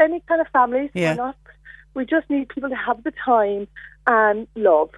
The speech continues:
Speaker 1: And, you know, we're not, we're not looking for, um, you know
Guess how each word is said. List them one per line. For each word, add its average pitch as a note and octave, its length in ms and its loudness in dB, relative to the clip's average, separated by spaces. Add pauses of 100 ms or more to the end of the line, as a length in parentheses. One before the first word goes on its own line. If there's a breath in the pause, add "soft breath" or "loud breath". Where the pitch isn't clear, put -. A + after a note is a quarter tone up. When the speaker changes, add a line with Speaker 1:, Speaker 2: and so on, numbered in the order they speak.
(320 soft breath)
Speaker 1:
And, G3 460 0 (180)
you A3+ 140 -10
know, G3 180 -2
we're G#3 180 2
not, A#3 220 0 (340 soft breath)
we're A#3+ 100 -4
not B3+ 200 2
looking B3 420 -4 (160)
for, G#3 400 2
um, G3 320 0 (760)
you B3 80 -6
know - 160 -10